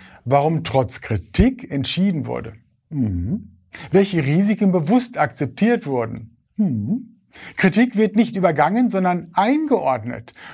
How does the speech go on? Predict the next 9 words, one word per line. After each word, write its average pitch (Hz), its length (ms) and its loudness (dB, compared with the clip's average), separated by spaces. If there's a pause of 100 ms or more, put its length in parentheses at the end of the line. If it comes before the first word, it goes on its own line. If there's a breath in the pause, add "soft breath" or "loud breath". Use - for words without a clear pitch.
Und 131 100 -2
das 131 120 0
bedeutet, 208 720 0
Transparenz 147 880 0
ersetzt 147 460 -2
auch 147 140 0
dann 143 200 -2
eventuell 127 460 -2
Zynismus. 160 720 -4